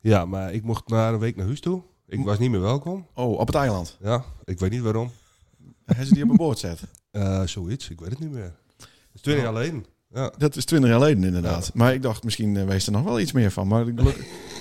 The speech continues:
Speaker 1: <laughs> Nee, echt niet. Ja, misschien wel, ik weet het niet.
Speaker 2: Nou, er staat mij een verhaal bij dat je hem inderdaad, eh, overdag mooi aan het straten waren.
Speaker 1: Mhm.
Speaker 2: Avonds, eh, aan het pimpelen gong.
Speaker 1: Uiteraard.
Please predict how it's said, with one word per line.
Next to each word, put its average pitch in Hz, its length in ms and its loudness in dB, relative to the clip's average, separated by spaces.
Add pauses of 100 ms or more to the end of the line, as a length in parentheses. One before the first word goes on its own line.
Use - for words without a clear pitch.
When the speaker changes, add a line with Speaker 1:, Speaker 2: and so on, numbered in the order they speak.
(260)
Speaker 1:
<laughs> - 800 -6
Nee, 156 180 -2
echt 170 120 -2
niet. 110 180 -4 (260)
Ja, 156 180 0
misschien 139 300 0
wel, 139 220 0
ik 120 80 -2
weet 123 120 -4
het 170 160 -8
niet. 104 140 -6
Speaker 2:
Nou, 139 560 6
er 113 160 0
staat 104 220 -2
mij 101 140 -2
een 101 80 -2
verhaal 120 320 -2
bij 98 280 -6
dat 98 200 -2
je 110 60 -2
hem 104 80 2
inderdaad, 101 420 0 (500)
eh, 95 360 2
overdag 107 600 2
mooi 110 200 4
aan 104 60 6
het 95 100 4
straten 135 360 0
waren. 92 380 -6
Speaker 1:
Mhm. 107 400 -2
Speaker 2:
Avonds, 107 560 0
eh, 101 80 2
aan 95 80 -2
het 92 140 -10
pimpelen 120 500 -6 (100)
gong. 98 320 -8 (140)
Speaker 1:
Uiteraard. 95 560 -4